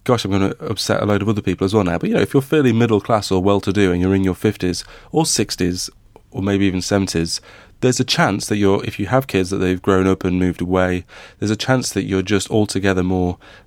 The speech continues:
uh, stable in terms of, uh, where you live, um, the, the, the things that you do as,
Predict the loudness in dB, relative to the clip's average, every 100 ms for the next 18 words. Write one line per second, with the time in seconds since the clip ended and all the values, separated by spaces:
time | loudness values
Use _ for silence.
0 | -2 0 0 0 -4 0 2 2 2 0
1 | 0 0 0 0 -2 -2 -4 -4 -2 -2
2 | -2 0 -2 0 2 2 2 -2 -8 -6
3 | -4 -4 -4 -6 -8 -6 -6 -6 -10 -2
4 | 0 0 0 -4 -2 -2 2 2 2 -2